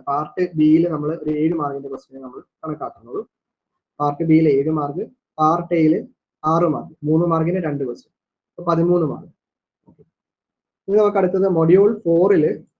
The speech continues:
മൊഡ്യൂൾ ഫോറിലെ ക്വസ്റ്റ്യനും ഇത്തവണ അത്യാവശ്യം കുഴപ്പമില്ലാത്ത രീതിയിലുള്ള ക്വസ്റ്റ്യൻസ് ആയിരുന്നു വന്നിട്ടുണ്ടായിരുന്നത്. അത് സെയിം പ്രോബ്ലം നമ്മുടെ ക്ലാസ്സിൽ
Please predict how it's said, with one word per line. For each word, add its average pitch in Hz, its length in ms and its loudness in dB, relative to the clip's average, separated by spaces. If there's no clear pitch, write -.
മൊഡ്യൂൾ 180 400 6
ഫോറിലെ 202 400 4
ക്വസ്റ്റ്യനും 190 560 -2
ഇത്തവണ 180 360 0
അത്യാവശ്യം 180 600 0
കുഴപ്പമില്ലാത്ത 180 600 0
രീതിയിലുള്ള 170 480 -2
ക്വസ്റ്റ്യൻസ് 160 440 -10
ആയിരുന്നു 139 300 -10
വന്നിട്ടുണ്ടായിരുന്നത്. 135 580 -12
അത് 185 320 2
സെയിം 180 520 0
പ്രോബ്ലം 175 400 0
നമ്മുടെ 180 240 -2
ക്ലാസ്സിൽ 175 480 -4